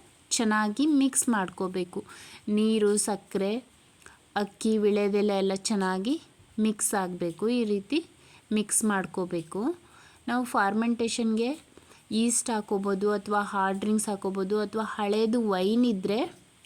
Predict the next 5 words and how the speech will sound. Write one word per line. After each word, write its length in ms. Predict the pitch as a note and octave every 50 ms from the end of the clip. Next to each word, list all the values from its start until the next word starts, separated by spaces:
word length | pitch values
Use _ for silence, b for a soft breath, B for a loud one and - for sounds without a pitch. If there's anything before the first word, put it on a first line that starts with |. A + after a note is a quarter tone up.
| - - G3
ಅದನ್ನು 280 | F#3+ G3+ A3 A3+ A#3+ A#3 - A#3
ಸಹ 120 | G#3 G3 F#3+ A3 G#3 G#3
ಹಾಕ್ಬೋದು. 500 | F#3 - - - - F#3+ F3+ E3+ F3+ G#3 C4+ E4 B B B B B B B B -
ಹಾಗೆ 280 | G#3 G3 F#3+ F#3+ G#3 G3+ G3 G3
ರಾಗಿ, 440 | F#3+ F#3 F#3 F#3+ G3 F#3+ G3 G3+ G3+